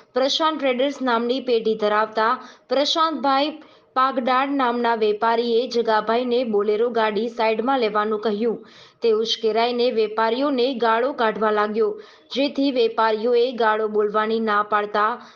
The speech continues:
વધુ ઉશ્કેરાઈને પ્રશાંતભાઈ, તેમનો ભાઈ ધ્રુવ અને પિતા ચંદુભાઈને બોલેરો ચાલક જગાભાઈ તેમજ વિશાલ રાઠોડ તેમની સાથે આવેલ શખ્સો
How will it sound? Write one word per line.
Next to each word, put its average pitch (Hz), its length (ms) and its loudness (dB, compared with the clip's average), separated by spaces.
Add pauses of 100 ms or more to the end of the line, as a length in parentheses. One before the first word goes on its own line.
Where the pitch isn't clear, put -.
(160)
વધુ 285 280 0
ઉશ્કેરાઈને 233 800 0
પ્રશાંતભાઈ, 226 840 0
તેમનો 220 360 0
ભાઈ 214 360 0
ધ્રુવ 233 360 -2 (120)
અને 202 200 0
પિતા 247 500 -2 (240)
ચંદુભાઈને 269 800 0
બોલેરો 240 440 0
ચાલક 247 500 0 (440)
જગાભાઈ 277 580 2
તેમજ 254 460 -2
વિશાલ 254 500 0
રાઠોડ 233 500 0
તેમની 226 420 0
સાથે 220 420 0
આવેલ 240 500 0
શખ્સો 269 680 -2